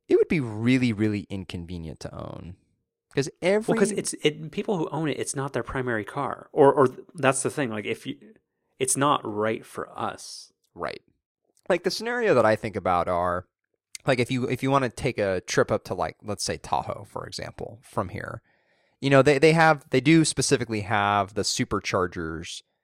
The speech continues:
Speaker 1: uh, set up so that you can get from the Bay Area to Tahoe, no problem, which is great. But you think about when you're in Tahoe, it,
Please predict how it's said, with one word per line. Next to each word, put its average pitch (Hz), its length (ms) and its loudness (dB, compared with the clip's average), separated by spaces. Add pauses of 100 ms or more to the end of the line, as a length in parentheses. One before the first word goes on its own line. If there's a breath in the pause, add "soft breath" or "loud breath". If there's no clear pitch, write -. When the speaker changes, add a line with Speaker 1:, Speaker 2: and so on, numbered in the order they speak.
(320)
Speaker 1:
uh, 80 600 -2
set 123 280 6
up 98 140 0
so - 100 -2
that 95 100 0
you 101 100 -6
can 104 140 -10
get 98 200 -4
from 101 320 0
the 92 80 -6
Bay 90 180 -2
Area 92 300 -2
to 85 80 -14
Tahoe, - 460 -4
no 90 120 -10
problem, - 480 -8 (720)
which 113 160 -6
is 95 80 -6
great. - 260 -12 (680)
But 139 400 8 (260)
you 131 100 0
think 220 200 2
about 135 180 8
when 123 140 2
you're 113 160 0
in 185 180 0
Tahoe, 85 680 -2 (320)
it, 113 120 -2